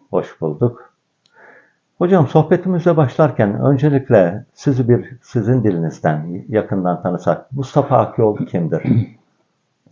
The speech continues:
Speaker 2: Şimdi öncelikle bizi ziyaret ettiğiniz için, hatırladığınız için çok memnun oldum. Teşekkür ediyorum sizlere. Efendim, ben bin dokuz yüz kırk dokuz İnegöl'ün Hamza Bey köyünde doğdum, büyüdüm.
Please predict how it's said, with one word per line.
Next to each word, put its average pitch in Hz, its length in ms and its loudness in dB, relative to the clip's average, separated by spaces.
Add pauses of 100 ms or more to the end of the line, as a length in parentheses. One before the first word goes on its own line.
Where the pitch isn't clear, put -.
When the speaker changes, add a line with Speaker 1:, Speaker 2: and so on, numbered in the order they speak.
(720)
Speaker 2:
Şimdi 185 360 4
öncelikle 170 720 4 (420)
bizi 156 520 2
ziyaret 151 340 6
ettiğiniz 147 380 4
için, 123 160 -4
hatırladığınız 135 600 2
için 160 340 -4
çok - 240 0
memnun 135 240 6
oldum. 110 360 0 (580)
Teşekkür - 340 2
ediyorum 117 320 2
sizlere. 113 340 0 (1080)
Efendim, 170 460 4
ben 170 320 4 (260)
bin 151 260 4
dokuz 160 320 4
yüz 131 160 2
kırk 151 220 0
dokuz - 500 0 (500)
İnegöl'ün 135 440 6
Hamza 131 380 2
Bey 135 140 4
köyünde 113 460 -4
doğdum, 107 400 -4
büyüdüm. 117 380 0